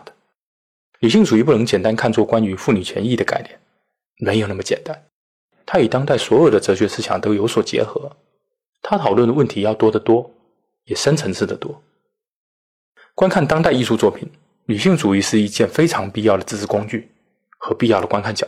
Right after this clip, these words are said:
度，因为相关的作品非常之多，而且还有更多将被创作出来。多一些了解能帮助您理解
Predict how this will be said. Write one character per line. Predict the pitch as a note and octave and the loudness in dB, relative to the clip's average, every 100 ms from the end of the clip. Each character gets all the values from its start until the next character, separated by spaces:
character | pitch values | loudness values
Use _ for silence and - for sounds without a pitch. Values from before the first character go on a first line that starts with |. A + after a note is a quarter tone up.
| - | -10
度， | - - _ _ _ _ _ _ _ _ | -20 -20 _ _ _ _ _ _ _ _
因 | G3 | 2
为 | G#3+ | 4
相 | - F#3+ | 2 2
关 | G3+ | 4
的 | F#3 | 4
作 | D3+ | 4
品 | A2 F#2+ | 2 2
非 | B2+ | 0
常 | C3 F#2+ | 0 -2
之 | G#2 | 0
多， | - B2 - _ _ _ _ _ _ | 2 0 -2 _ _ _ _ _ _
而 | D3 | 0
且 | D#3+ | 2
还 | - | 4
有 | C3+ | 4
更 | A#2+ C#3 | 4 2
多 | A2 B2 | 4 4
将 | A#2+ G#2 | 4 0
被 | G2+ | 0
创 | - G2 | -2 -2
作 | F#2+ | -4
出 | - | -6
来。 | - - _ _ _ _ _ _ _ _ | -10 -12 _ _ _ _ _ _ _ _
多 | G3 | 2
一 | G3+ | 4
些 | - | 4
了 | G#2+ G2+ | 4 4
解 | G#2+ G2+ F#2+ | 4 2 2
能 | G2 A2 | -2 0
帮 | D3 D#3 | 0 2
助 | D#3 | 2
您 | A2 A2 | 2 2
理 | G#2 | -2
解 | A2 A#2+ | 0 -2